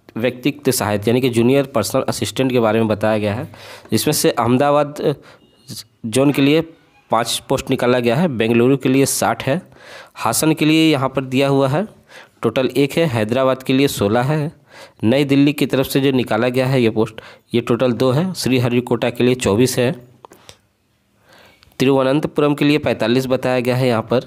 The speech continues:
तो टोटल कुल पोस्ट जो है, वो एक सौ तिरपन रखी गई है। ये एक सौ तिरपन पोस्ट जो है, वो आपका जूनियर पर्सनल असिस्टेंट के लिए रखी गई है। साथ ही साथ हम लोग नीचे आ जाते हैं, पोस्ट कोड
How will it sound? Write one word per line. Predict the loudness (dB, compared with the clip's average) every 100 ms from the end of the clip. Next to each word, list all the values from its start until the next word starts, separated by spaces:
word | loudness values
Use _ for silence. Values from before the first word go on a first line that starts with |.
| -6 -20 -20 _ _ _
तो | -4
टोटल | 0 0 0 -2
कुल | 0 0 0 -4 -20 -14 -2
पोस्ट | -2 0 -2
जो | 0
है, | 0 0 -2 -2
वो | -2 0
एक | -2 -2
सौ | -4
तिरपन | -2 -2 0 0
रखी | 0 0
गई | 2
है। | 2 -2 -4 -20 -20 _ -2
ये | 0
एक | 0
सौ | -2
तिरपन | -2 -2 0 -2
पोस्ट | -2 -2 0
जो | 0
है, | 0 -2 -6 -20 -12 0
वो | 0
आपका | 0 -2 -2 0
जूनियर | 0 2 2 0 -4 -4
पर्सनल | -2 0 -2
असिस्टेंट | -2 -6 -4 -2 0
के | 0
लिए | 0 0
रखी | -2 0
गई | 0 0
है। | -2 -6 -16 _ -20 -20 -20 _
साथ | -6 -2 2
ही | 0
साथ | 2
हम | 2
लोग | 2
नीचे | 2 0 0
आ |
जाते | 0 0 -4
हैं, | -4
पोस्ट | -2 -2 -2
कोड | -4